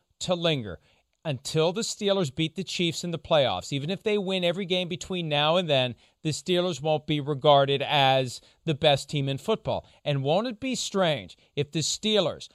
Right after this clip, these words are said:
are sixteen and oh, actually seventeen and oh, meeting the Chiefs in the A F C Championship game?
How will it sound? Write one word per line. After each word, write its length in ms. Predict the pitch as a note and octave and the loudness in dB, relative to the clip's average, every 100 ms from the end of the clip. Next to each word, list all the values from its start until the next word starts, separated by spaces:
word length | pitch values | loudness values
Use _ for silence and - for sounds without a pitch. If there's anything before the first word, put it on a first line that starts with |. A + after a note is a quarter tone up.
| _ | _
are 100 | - | 0
sixteen 680 | D#3 - - G3 - - G#3+ | 0 0 -4 -6 -6 -4 -4
and 140 | G#3+ G#3+ - | -4 -4 2
oh, 400 | E3+ C3+ F2 - | 4 4 2 -4
actually 480 | D#3+ E3+ - G#3 G3 | 0 0 -2 -4 -6
seventeen 680 | - A#3+ A#3+ G#3+ - E3 C#3+ | -2 0 0 0 -4 -4 -2
and 100 | B2+ | 0
oh, 260 | B2 A#2 - _ - | 2 0 -4 _ -6
meeting 380 | D3+ F#3+ B3 | -2 -2 -4
the 120 | A3+ A#3+ | -6 -8
Chiefs 580 | - - F#3 E3+ - - - | -6 -2 -2 -2 -6 -18 -10
in 260 | F#3+ G#3 G#3 | -6 -4 -4
the 160 | G3 | -2
A 160 | F3+ F3+ | 0 2
F 120 | E3+ | 0
C 200 | - E3+ | -4 -8
Championship 840 | - F#3 F3 E3+ C#3+ A#2 C3+ A#2 | -6 -2 -2 -2 -4 -4 -6 -6
game? 380 | - A#2 G#2 G2 | -4 -4 -4 -6